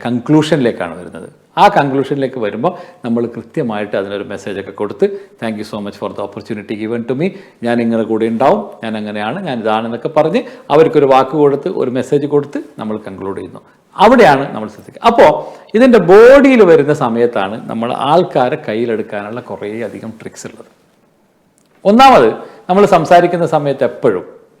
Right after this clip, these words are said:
നമ്മളതൊരു പോഡിയത്തിലാണെങ്കിൽ നമ്മൾ നിൽക്കുന്നതിൻ്റെ ഒരു, ഒരു സാധാരണ രീതിയിൽ നമ്മൾ ഇങ്ങനെ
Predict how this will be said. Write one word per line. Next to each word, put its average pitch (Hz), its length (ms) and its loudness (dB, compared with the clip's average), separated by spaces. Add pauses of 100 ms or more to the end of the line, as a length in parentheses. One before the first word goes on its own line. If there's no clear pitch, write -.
(360)
നമ്മളതൊരു 170 600 6
പോഡിയത്തിലാണെങ്കിൽ 151 920 6 (320)
നമ്മൾ 139 180 -2
നിൽക്കുന്നതിൻ്റെ 135 680 0
ഒരു, 120 200 0
ഒരു 120 120 -12
സാധാരണ 175 400 2
രീതിയിൽ 139 260 -2
നമ്മൾ 143 200 -2
ഇങ്ങനെ 170 540 0